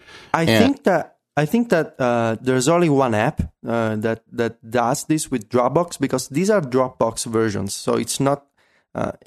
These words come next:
Speaker 1: editorial doesn't have its own versioning system.
Speaker 2: Yeah.
Speaker 1: Dropbox has a, a, has an A P I for developers to, to plug into and, and access the, these versions that are stored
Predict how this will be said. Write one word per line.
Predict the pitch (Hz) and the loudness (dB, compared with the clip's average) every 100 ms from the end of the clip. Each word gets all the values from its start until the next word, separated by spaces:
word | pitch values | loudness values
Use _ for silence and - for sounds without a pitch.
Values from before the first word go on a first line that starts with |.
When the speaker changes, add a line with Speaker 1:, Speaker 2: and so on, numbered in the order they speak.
| _ _ | _ _
Speaker 1:
editorial | 135 135 151 143 | -4 0 2 2
doesn't | 123 139 147 | 0 0 2
have | 127 | 2
its | 117 110 - | 0 -2 -2
own | 127 120 110 - _ | 0 0 -2 -8 _
versioning | 110 113 113 110 110 | -4 -2 -2 -4 -6
system. | - 110 - 95 - _ _ | -6 -8 -8 -12 -14 _ _
Speaker 2:
Yeah. | 113 82 131 | 0 0 0
Speaker 1:
Dropbox | 139 160 156 156 - | 0 2 2 0 0
has | 127 117 113 | 0 2 0
a, | 110 110 107 101 - | -2 -2 -2 -4 -4
a, | |
has | 113 | -4
an | 110 | 0
A | 120 131 | 0 0
P | - | -2
I | 107 104 | -2 -2
for | 110 | -4
developers | 104 101 104 113 113 | -4 -2 -2 -4 -8
to, | - 110 | -6 -6
to | 104 - | -6 -12
plug | - 113 110 | -4 -2 0
into | 110 110 120 | -4 -2 -2
and, | 110 101 101 _ _ | -2 -4 -8 _ _
and | 110 | -4
access | 110 - - 135 - | -4 -4 -2 -2 -2
the, | 113 113 | -4 -4
these | 104 113 107 | -4 -6 -6
versions | 113 117 113 110 - | -2 0 2 0 -2
that | - | -2
are | 107 110 | 0 -2
stored | - - 135 120 104 | -6 0 2 2 -2